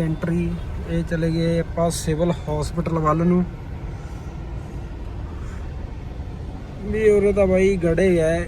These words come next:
ਇਹ ਹਜੇ ਥੋੜ੍ਹਾ ਜਿਹਾ ਹੀ ਮੀਂਹ ਪਿਆ, ਕੋਈ ਜ਼ਿਆਦਾ ਨਹੀਂ ਪਿਆ ਹੈਗਾ। ਇੱਥੇ ਤਾਜ਼ਾ ਤਾਜ਼ਾ ਪਰੌਂਠੇ ਬਣਦੇ ਪਾਣੀ ਦੇ ਵਿੱਚ, ਐਨ ਵਧੀਆ। ਜਿਹੜੇ ਆਲੂ ਉਲੂ ਚੁਰਚਰੇ ਉਰੀ ਹੁੰਦੇ ਸਾਰੇ।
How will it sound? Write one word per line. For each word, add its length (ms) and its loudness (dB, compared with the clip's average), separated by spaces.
ਇਹ 160 6
ਹਜੇ 260 6
ਥੋੜ੍ਹਾ 360 4
ਜਿਹਾ 120 6
ਹੀ 60 6
ਮੀਂਹ 240 6
ਪਿਆ, 260 4
ਕੋਈ 160 2
ਜ਼ਿਆਦਾ 320 6
ਨਹੀਂ 160 2
ਪਿਆ 300 2
ਹੈਗਾ। 380 2
ਇੱਥੇ 300 0
ਤਾਜ਼ਾ 280 2
ਤਾਜ਼ਾ 260 2
ਪਰੌਂਠੇ 400 0
ਬਣਦੇ 320 0
ਪਾਣੀ 320 -2
ਦੇ 80 0
ਵਿੱਚ, 300 -4
ਐਨ 180 0
ਵਧੀਆ। 460 -2
ਜਿਹੜੇ 220 0
ਆਲੂ 320 6
ਉਲੂ 180 4
ਚੁਰਚਰੇ 480 2
ਉਰੀ 200 2
ਹੁੰਦੇ 260 2
ਸਾਰੇ। 300 4